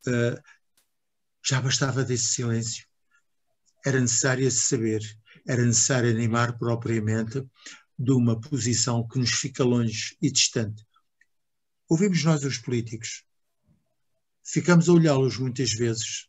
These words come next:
nas suas tendências, na sua, mas deixam escapar aqui além pormenores, mas não vão propriamente àquilo que a história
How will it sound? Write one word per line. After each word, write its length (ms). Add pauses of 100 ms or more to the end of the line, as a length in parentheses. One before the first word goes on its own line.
nas 120
suas 280
tendências, 600
na 200
sua, 320 (280)
mas 200
deixam 320
escapar 460
aqui 260
além 440 (460)
pormenores, 500 (280)
mas 260
não 220
vão 280
propriamente 800 (480)
àquilo 380
que 220
a 20
história 540